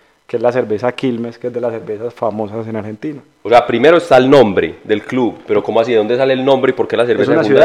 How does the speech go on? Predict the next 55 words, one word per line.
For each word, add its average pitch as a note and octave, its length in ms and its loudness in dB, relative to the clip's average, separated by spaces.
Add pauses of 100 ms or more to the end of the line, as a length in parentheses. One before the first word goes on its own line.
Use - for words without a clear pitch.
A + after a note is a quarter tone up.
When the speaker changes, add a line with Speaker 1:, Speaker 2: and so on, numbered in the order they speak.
(120)
Speaker 1:
ciudad. - 20 0
Speaker 2:
después? A#2+ 280 -2
Speaker 1:
Quilmes D#3+ 380 4
es D#3+ 120 0
una E3 180 2
ciudad C3+ 140 0
en C3 60 0
Argentina. C#3+ 280 4
Speaker 2:
Ah. G2 560 6
Speaker 1:
O - 60 -14
sea, C3 120 2
primero E3 300 4
viene G3 220 4
la G3 120 4
ciudad, F#3 360 2
después E3 340 2
el F#3 140 2
equipo F#3 420 -2
y E3 40 0
después C#3 220 -2
la D3 100 4
cerveza. C#3 440 0
Speaker 2:
Ah, D#2 80 -8
vea, D#2 180 -8
todos G#2 220 2
los G#2+ 80 4
días G2+ 140 2
se G#2 60 4
aprende F#2 280 -2
algo. F#2+ 140 0
Yo E2+ 80 -4
no G2 80 2
sabía A#2+ 160 4
que G2 160 -6
Quilmes G#2 320 -2
era A2+ 100 2
una A2+ 200 2
ciudad. F#2 540 -2
Speaker 1:
Yo A2 100 -4
tampoco, C3 440 0
queda A2+ 160 -2
muy C3+ 100 0
cerquita C3+ 380 0
de C3+ 60 8
Buenos A2+ 200 4
Aires. D3+ 200 6
Speaker 2:
Desayunado, G2 540 4
me G2 120 0
acabo A#2+ 320 4
de A#2+ 80 4
desayunar. G2+ 340 0
Speaker 1:
Culturízate A#3 840 6
con G3 180 8
la F3 180 8
banca. D3 500 4